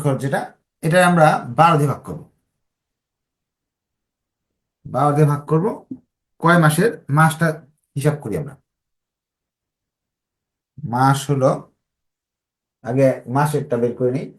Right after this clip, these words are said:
ক্যালকুলেটর আছে কারো কাছে? বারো হাজার, বারো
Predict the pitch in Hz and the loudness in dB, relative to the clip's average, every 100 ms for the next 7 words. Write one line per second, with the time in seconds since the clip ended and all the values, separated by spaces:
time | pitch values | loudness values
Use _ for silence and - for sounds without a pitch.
0 | - 175 165 156 156 151 156 156 156 85 | -4 -2 2 2 2 2 0 0 -2 -6
1 | - _ _ _ _ _ _ _ _ _ | -12 _ _ _ _ _ _ _ _ _
2 | _ _ _ _ _ _ _ _ _ _ | _ _ _ _ _ _ _ _ _ _
3 | _ - - 127 139 143 127 117 120 127 | _ -14 0 4 6 6 2 2 0 2
4 | 147 151 _ _ _ _ _ _ _ _ | 0 -4 _ _ _ _ _ _ _ _
5 | _ _ _ _ _ _ _ _ _ _ | _ _ _ _ _ _ _ _ _ _
6 | _ _ _ _ _ _ _ _ - 110 | _ _ _ _ _ _ _ _ -6 0
7 | 117 | 2